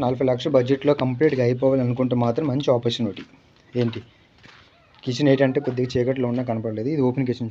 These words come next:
చూడండి. ఏంటి బోర్ కూడా వేసేసారండి దీనికి, బోర్ కూడా వేసేసారు.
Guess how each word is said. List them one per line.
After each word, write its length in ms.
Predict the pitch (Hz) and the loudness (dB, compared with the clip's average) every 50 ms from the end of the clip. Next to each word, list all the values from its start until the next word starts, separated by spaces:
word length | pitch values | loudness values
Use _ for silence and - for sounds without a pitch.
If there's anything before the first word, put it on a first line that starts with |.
| - 113 | -8 -8
చూడండి. 260 | 104 101 92 92 - - - - - - - - _ _ _ - - _ - - - - - _ _ _ _ _ _ _ _ _ _ _ _ - - - - _ _ _ _ _ - - - - - _ - - - - - - - - - - - - - - - - - - - - - - - | -8 -8 -10 -12 -14 -18 -20 -20 -20 -20 -20 -20 _ _ _ -20 -20 _ -20 -20 -20 -20 -20 _ _ _ _ _ _ _ _ _ _ _ _ -20 -20 -20 -20 _ _ _ _ _ -20 -20 -20 -20 -20 _ -20 -20 -20 -20 -20 -20 -20 -20 -20 -20 -20 -20 -20 -20 -20 -20 -20 -16 -12 -12 -12 -10 -12
ఏంటి 180 | 110 110 - 95 - - - - - - - - - - - - - - - - - - - - - - - - - - - - 131 | -12 -10 -12 -14 -16 -18 -20 -20 -20 -20 -20 -20 -20 -20 -20 -20 -20 -20 -20 -20 -20 -20 -20 -20 -20 -20 -20 -20 -20 -20 -12 -2 4
బోర్ 240 | 123 135 151 156 151 | 6 8 8 8 8
కూడా 140 | - 165 135 | 6 6 6
వేసేసారండి 440 | 127 127 123 - 131 113 113 113 107 110 | 4 2 2 0 0 0 0 -2 -4 -4
దీనికి, 240 | 113 110 - 196 240 - - - - - - - - - - - - - - - - - - - - - - - - - - - - - - - - - - 123 | -6 -4 -4 -6 -6 -6 -10 -18 -20 -20 -20 -20 -18 -16 -16 -14 -14 -16 -16 -16 -16 -14 -14 -14 -12 -12 -12 -14 -12 -14 -16 -16 -16 -18 -20 -20 -20 -14 -6 0
బోర్ 180 | 120 123 131 131 | 2 4 4 4
కూడా 200 | 131 - 139 127 | 4 4 4 4
వేసేసారు. 500 | 123 120 120 117 - - - 113 117 | 4 4 2 0 -2 -4 -2 -2 -2